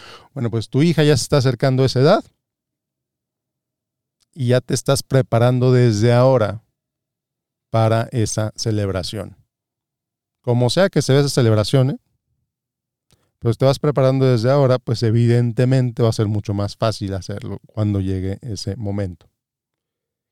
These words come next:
Y aquí me dirás, "Oye, Miguel, pero yo tengo ingresos altos, a mí me va muy bien, ¿para qué ahorro? Si lo puedo pagar de mis ingresos normales".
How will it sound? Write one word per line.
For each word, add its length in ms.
Y 80
aquí 140
me 60
dirás, 180
"Oye, 220
Miguel, 280
pero 160
yo 100
tengo 260
ingresos 420
altos, 300
a 40
mí 60
me 120
va 80
muy 180
bien, 200
¿para 260
qué 160
ahorro? 520
Si 140
lo 100
puedo 240
pagar 300
de 100
mis 220
ingresos 400
normales". 560